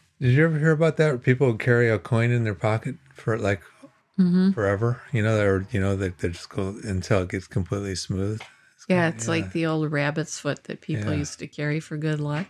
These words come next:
Speaker 2: which is kind of bizarre when you think about it.
Speaker 1: Yeah. I don't know where that came from.
Speaker 2: The rabbit's foot?
Speaker 1: Yeah.
Speaker 2: I don't know either. Something would be interesting to look up. Okay, so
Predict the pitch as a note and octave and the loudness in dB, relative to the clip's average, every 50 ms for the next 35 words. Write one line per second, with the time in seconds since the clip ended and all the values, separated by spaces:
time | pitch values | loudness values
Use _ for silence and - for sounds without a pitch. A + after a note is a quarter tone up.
0 | _ _ D#3+ D3+ - - - D#3+ - - _ _ - _ _ _ _ _ _ _ | _ _ -8 -8 -8 -10 -12 -12 -12 -18 _ _ -20 _ _ _ _ _ _ _
1 | _ _ - - F3+ D#3+ D#3+ E3 D#3 D3+ - - C#3+ C#3+ C#3+ D3 C#3+ C#3 C#3 C#3 | _ _ -8 -4 -2 -2 -2 -2 -4 -6 -4 -4 -4 -4 -2 -2 -2 -2 -2 -4
2 | D3 E3+ E3+ D#3+ D#3 D#3 D#3 - - D#3 D#3 D#3 - D#3 D#3 D3+ D3 D3 D3+ D#3 | -4 -4 -2 -2 -2 -4 -4 -4 -4 -6 -6 -6 -6 -6 -6 -4 -4 -2 -2 -4
3 | D#3+ - - _ _ _ _ D3 A2 G#2+ G2+ F#2 F2 - - _ _ _ _ _ | -6 -8 -12 _ _ _ _ -6 -4 -4 -4 -6 -8 -10 -14 _ _ _ _ _
4 | _ _ _ _ _ - A2+ G#2 G#2+ G2+ G2 F#2+ F#2 F#2 F#2+ A2 B2 - - F2 | _ _ _ _ _ -6 -6 -4 -4 -4 -4 -4 -4 -4 -6 -8 -8 -8 -8 -8
5 | D#2+ D#2+ - - E2+ E2+ - _ _ _ _ _ _ _ _ _ _ _ _ _ | -8 -8 -10 -12 -12 -12 -14 _ _ _ _ _ _ _ _ _ _ _ _ _
6 | _ - F3 E3 D#3+ D3+ D#3 D#3+ F#3+ D4 - - - B3+ B3+ B3+ G#2+ G#2 G2+ F#2 | _ 2 2 4 4 2 2 0 0 -2 -4 -6 -4 -4 -2 -2 -2 -2 -2 -4
7 | F2 E2 - _ _ D3 D3+ D3+ D#3 D#3 D3+ D3+ D3 D3 D3+ D#3 D#3+ D#3 D3 C#3+ | -4 -8 -12 _ _ -6 -4 -2 0 0 0 0 0 0 0 -2 -2 -2 -4 -4
8 | C#3+ - - D3+ D3 D3+ - D#3 D#3 D3 C#3 B2+ - - _ C#3+ D#3 D#3 D3 D3 | -6 -6 -4 -4 -4 -2 -2 -4 -2 -2 -2 -4 -6 -8 _ -2 -2 0 2 2
9 | D3 D3 D#3 - - - D3+ - - - C3+ C3+ C3 C3+ B2+ C3 C3 B2+ - D3+ | 2 2 0 0 -2 -4 -6 -6 -6 -4 -4 -2 -2 -2 -2 -4 -4 -4 -4 -4
10 | D#3 C#3+ - - _ _ _ _ _ _ _ _ _ _ _ _ _ _ _ _ | -4 -6 -8 -12 _ _ _ _ _ _ _ _ _ _ _ _ _ _ _ _
11 | D3+ D#3 D#3 E3 D3+ C#3+ C#3+ C#3+ - - - D#3+ D#3 D3+ D3+ D3 D3+ | -2 -2 0 2 2 2 0 -2 -4 -4 -2 0 0 0 0 0 -2